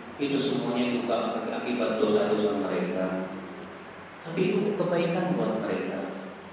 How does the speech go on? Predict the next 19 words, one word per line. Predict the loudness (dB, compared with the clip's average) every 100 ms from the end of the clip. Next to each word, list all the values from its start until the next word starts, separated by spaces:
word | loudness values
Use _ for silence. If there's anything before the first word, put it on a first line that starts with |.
| -16 -16 -16 -16 -6
Rasulullah | -2 2 4 6
sallallahu |
alaihi | 4
wasallam | 2 2
bersabda, | 0 0 2 6 6 6 2 -2 -6 -8 -10 0 6
"Inna | 8 10 10
ummati | 10 10 10 12 12
ummatun | 12 12 10 10 8
marhumah." | 8 6 4 4 4 4 2 -4 -6 -8 -12 -14 -8 0
Sesungguhnya | 4 8 12 12 12
umatku | 10 10 8 8 6 6
itu | 6 8 8
umat | 6 4
yang | 2
disayangi | 2 0 2 4 4 4 0
oleh | 0
Allah. | 0 0 0 0 -2 -6 -8 -8 -10 -10 -10 -10 -10 -10 -10 -10 6
"Laisa | 12 12 12
laha | 12 12 12